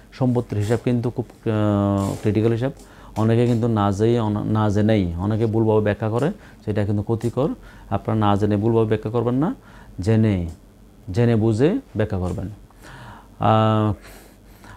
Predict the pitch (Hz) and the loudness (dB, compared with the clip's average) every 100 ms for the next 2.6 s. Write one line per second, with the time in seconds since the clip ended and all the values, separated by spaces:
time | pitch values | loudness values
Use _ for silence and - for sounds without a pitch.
0 | - - 113 101 113 107 123 139 151 104 | -10 0 0 2 2 2 4 4 2 -4
1 | - 120 120 135 120 127 131 131 110 - | -4 -2 -2 -2 -2 0 0 0 -2 -2
2 | 117 135 123 107 87 | 0 2 2 0 -4